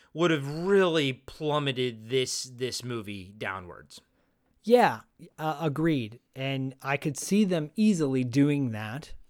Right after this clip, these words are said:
Speaker 2: a, a, a, a
Speaker 1: Mm-hmm.
Speaker 2: re-, uh, prequel, remake, reboot type thing in this day and age. So to give this kind of an indie feel in a way, or a, or a foreign film feel,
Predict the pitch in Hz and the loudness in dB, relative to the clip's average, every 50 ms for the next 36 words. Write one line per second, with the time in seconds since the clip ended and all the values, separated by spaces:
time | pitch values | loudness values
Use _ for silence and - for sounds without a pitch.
0 | _ - - 120 120 117 123 123 123 123 117 123 120 123 - _ _ - 120 113 | _ -8 -8 -8 -8 -6 -8 -8 -8 -8 -8 -10 -10 -10 -12 _ _ -12 -10 -8
1 | 156 160 131 139 143 165 - _ - 123 113 110 110 107 107 110 - _ - - | -6 -2 0 0 0 0 -2 _ -12 -10 -10 -10 -10 -12 -12 -16 -16 _ -6 -2
2 | 143 143 135 135 - 139 135 135 131 131 123 117 127 - _ - 135 135 131 131 | -2 -2 -2 -2 -2 -2 0 0 0 -2 -4 -6 -10 -16 _ -6 -2 -2 -2 -2
3 | 127 127 127 120 113 - 123 120 123 123 120 110 113 120 120 123 - - 110 117 | -2 -4 -6 -6 -8 -10 -8 -6 -4 -4 -4 -6 -6 -8 -8 -8 -10 -10 -10 -8
4 | 113 - - - 123 120 120 120 123 135 143 131 _ _ _ _ _ _ _ _ | -8 -6 -6 -6 -6 -6 -8 -8 -6 -8 -8 -10 _ _ _ _ _ _ _ _
5 | - 131 131 127 123 127 127 - - 139 120 117 117 117 113 120 135 139 - - | -8 -6 -4 -2 -2 -2 -4 -4 -4 -4 -4 -4 -4 -6 -6 -6 -6 -6 -2 0
6 | 160 147 - - - - _ - - 143 139 135 160 165 170 175 175 180 160 - | 0 0 -2 -4 -14 -20 _ -10 -6 -4 0 2 4 4 4 4 2 0 0 -2
7 | - - 165 156 160 147 139 135 - _ _ - 180 170 175 170 160 156 143 135 | -4 -4 -2 -2 0 0 -2 -4 -6 _ _ -4 -2 0 0 2 2 0 0 -2
8 | - - - - - 160 180 190 180 131 107 104 107 135 143 - _ _ _ _ | -2 -6 -8 -4 0 2 4 4 4 2 0 -2 -8 -8 -10 -12 _ _ _ _
9 | _ _ _ _ _ _ - 131 120 113 104 104 107 104 101 101 110 120 127 131 | _ _ _ _ _ _ -10 -8 -8 -8 -8 -8 -8 -8 -8 -8 -8 -10 -8 -8
10 | 120 117 113 113 117 123 _ - 123 117 117 113 110 110 107 - - - 139 143 | -8 -8 -8 -10 -10 -12 _ -14 -12 -10 -10 -8 -8 -10 -10 -10 -4 -2 0 0
11 | 147 143 131 123 - - - 135 131 120 110 104 98 - - - 113 107 104 104 | 0 0 -2 -4 -8 -6 -6 -6 -4 -6 -6 -10 -12 -14 -12 -10 -10 -10 -8 -10
12 | 120 139 135 | -10 -12 -14